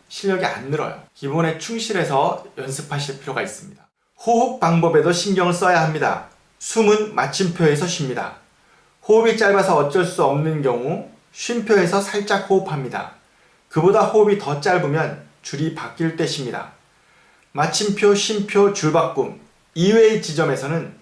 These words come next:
무조건 숨을 쉬면 절대 안 됩니다. 호흡 방법은 기초이면서도 매우 중요한 기술입니다. 이십 분 원고에서 똑같은 속도로 읽어도 누구는 이십 분이,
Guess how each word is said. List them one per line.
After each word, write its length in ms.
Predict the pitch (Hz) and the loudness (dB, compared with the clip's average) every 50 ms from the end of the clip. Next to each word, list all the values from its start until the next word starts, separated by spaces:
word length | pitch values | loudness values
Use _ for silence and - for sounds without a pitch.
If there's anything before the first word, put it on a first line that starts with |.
| _ _ _ _ _ | _ _ _ _ _
무조건 560 | - 139 143 143 196 202 202 - 208 202 202 | -12 -8 0 2 2 2 2 2 0 0 0
숨을 340 | 196 - - 202 190 190 190 | -2 -4 -6 -4 -2 0 0
쉬면 500 | 170 - - 147 143 147 165 170 170 - - | -2 -4 -4 -4 -2 -2 -2 -4 -6 -8 -10
절대 560 | - - 139 147 143 - 180 175 165 - - | -4 -2 -2 -2 -2 0 0 0 0 -2 -4
안 160 | - 117 117 113 | -8 -10 -8 -8
됩니다. 520 | 120 117 113 110 113 120 117 98 - - _ _ _ _ _ _ _ - | -8 -8 -8 -8 -6 -6 -6 -6 -6 -12 _ _ _ _ _ _ _ -6
호흡 280 | - 254 247 247 247 - | -2 -2 0 0 0 0
방법은 680 | 226 190 175 170 175 160 135 139 151 190 202 - - - - | 0 2 2 2 2 4 2 2 0 -2 -4 -8 -14 -16 -8
기초이면서도 1000 | - 175 170 170 - 220 208 185 165 165 175 175 170 165 156 165 170 185 175 | -4 -4 -2 0 4 4 6 6 6 4 2 2 0 0 0 0 0 0 2
매우 340 | - 143 156 175 190 185 175 | 2 4 4 4 4 4 0
중요한 480 | - - 156 151 170 185 185 180 170 139 | -4 -6 0 2 4 4 4 4 2 2
기술입니다. 680 | 135 131 135 - 131 120 113 110 104 101 92 - - - _ _ _ _ _ _ _ | 0 -4 -6 -8 -8 -10 -10 -8 -10 -10 -10 -12 -14 -20 _ _ _ _ _ _ _
이십 360 | - 165 190 175 - 208 - | -2 0 2 2 0 0 2
분 120 | 214 214 196 | 4 4 6
원고에서 840 | 170 143 139 143 147 147 151 139 120 - - 135 117 104 - - - - _ _ | 6 6 4 4 4 4 4 4 2 0 -2 -2 -4 -4 -6 -10 -16 -20 _ _
똑같은 540 | - 214 214 214 233 226 226 226 220 214 208 | -2 0 0 2 0 0 0 0 0 0 0
속도로 420 | 202 202 202 - - 180 170 151 | 0 -2 -2 -2 0 2 2 2
읽어도 600 | 131 127 123 135 120 - - - - - - - _ _ _ _ _ _ _ _ | 2 2 0 0 -2 0 -2 -4 -4 -6 -10 -16 _ _ _ _ _ _ _ _
누구는 420 | 143 147 160 190 208 202 202 190 | -2 2 4 6 6 6 6 4
이십 340 | 160 151 151 - - - - | 2 -2 -4 -6 -8 -10 -12
분이, 340 | - 123 113 - - - - | -14 -14 -12 -14 -16 -18 -20